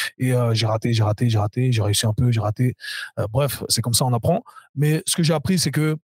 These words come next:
j'ai appris deux choses, si je peux donner <laughs> un conseil. Euh, première chose, il faut s'associer, ou si on venait à s'associer,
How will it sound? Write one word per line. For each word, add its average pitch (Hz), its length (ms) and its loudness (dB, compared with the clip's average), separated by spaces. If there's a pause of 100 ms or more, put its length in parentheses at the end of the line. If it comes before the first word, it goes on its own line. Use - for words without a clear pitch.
(760)
j'ai 127 120 2
appris 147 180 -2
deux 151 120 0
choses, 147 240 0
si - 80 -2
je - 80 -2
peux 139 100 -2
donner 127 180 2
<laughs> 110 120 0
un 127 260 0
conseil. 156 400 0 (640)
Euh, 139 240 0 (280)
première 165 260 0
chose, 175 340 0 (520)
il 135 80 -2
faut 170 140 0
s'associer, 165 720 0
ou 131 140 -2
si 170 160 2
on 147 120 0
venait 143 180 0
à 147 60 0
s'associer, 151 800 0